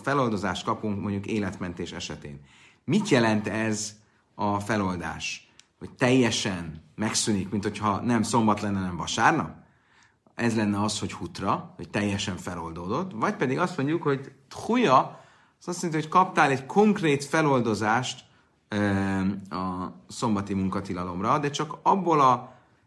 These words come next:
ö, megfontásból, hogy életmentés történjen, és itt sem kötelező megszegned a szombatot, hogyha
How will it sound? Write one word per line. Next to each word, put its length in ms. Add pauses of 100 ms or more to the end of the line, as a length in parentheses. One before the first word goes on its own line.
(120)
ö, 460
megfontásból, 720
hogy 80
életmentés 800
történjen, 560 (400)
és 180
itt 120
sem 440
kötelező 540
megszegned 480
a 60
szombatot, 440
hogyha 360